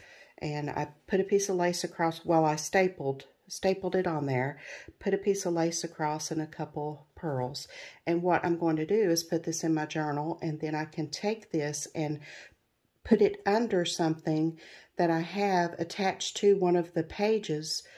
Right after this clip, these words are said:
so that I can have something to write on, you know, something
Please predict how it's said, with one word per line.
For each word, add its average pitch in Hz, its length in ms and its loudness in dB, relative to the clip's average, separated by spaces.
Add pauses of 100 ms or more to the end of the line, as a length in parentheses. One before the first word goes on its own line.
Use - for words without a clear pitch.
(160)
so - 260 0
that 160 180 2
I 170 80 2
can 165 180 -4
have 180 260 0
something 165 480 0
to 160 140 -4
write 175 300 0
on, - 360 -6 (480)
you 185 140 0
know, 151 140 0
something 156 640 -2